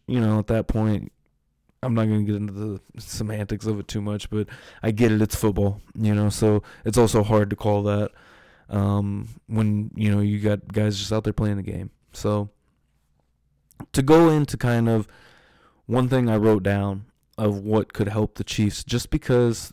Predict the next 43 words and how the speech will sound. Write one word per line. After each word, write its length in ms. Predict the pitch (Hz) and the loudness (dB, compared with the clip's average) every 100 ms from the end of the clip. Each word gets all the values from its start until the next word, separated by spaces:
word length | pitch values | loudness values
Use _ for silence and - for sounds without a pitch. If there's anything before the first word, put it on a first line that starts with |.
| - | -12
one, 360 | 113 127 208 | -2 0 2
the 160 | 226 113 | 2 2
injuries 440 | 127 107 90 85 | 2 0 -4 -10
we 60 | - | -10
saw 180 | - 87 | -8 -8
on 100 | - | -6
Sunday 300 | - 104 98 | -4 -2 -2
night. 240 | 90 - - - - _ | -4 -8 -12 -20 -20 _
We 80 | 104 | -2
saw 220 | - 123 | 2 4
a 20 | |
lot 200 | 104 107 | 6 4
of 60 | 120 | 4
guys 220 | 123 123 | 2 2
go 160 | 120 117 | 2 2
down. 440 | 104 104 104 107 - - - _ | 2 2 2 -2 -6 -20 -20 _
Um, 640 | - 101 104 107 104 104 95 | -2 0 2 2 2 0 -4
Justin 420 | 104 113 - 110 | 0 0 0 0
Reid 320 | 104 107 104 101 _ | 2 2 2 0 _
came 320 | - 107 104 | -6 -2 -2
back 640 | 98 104 101 101 95 - - - _ - | -4 -6 -6 -6 -8 -12 -20 -20 _ -20
after 300 | - 104 - | -6 -6 -4
going 280 | 104 107 104 | -2 0 2
down. 200 | 104 104 | 2 0
Pacheco 500 | - - 117 107 107 | 0 0 -2 0 2
obviously 400 | 104 104 101 104 | 2 2 0 0
went 220 | 104 104 | 0 2
out 320 | 101 101 104 - - - | 0 0 -2 -6 -18 -6
and 200 | 104 98 | -4 -4
came 300 | - 104 101 | -2 0 0
back 460 | 101 98 98 - - - - - | 0 0 -2 -6 -18 -20 -20 -10
before 300 | - - 120 | -8 -2 0
he 80 | 113 | 0
was 160 | 104 | -2
ejected 560 | 104 101 101 98 - 95 | -4 -2 0 0 -4 -6
from 160 | - 98 | -4 -4
the 80 | |
game 280 | 95 98 98 | -4 -4 -4
for 80 | 101 | -8
throwing 280 | - 104 98 | -4 -2 -2
that 120 | 92 | -2
left 260 | 101 101 - | -2 -4 -2
hook. 320 | 104 101 - | 0 0 -4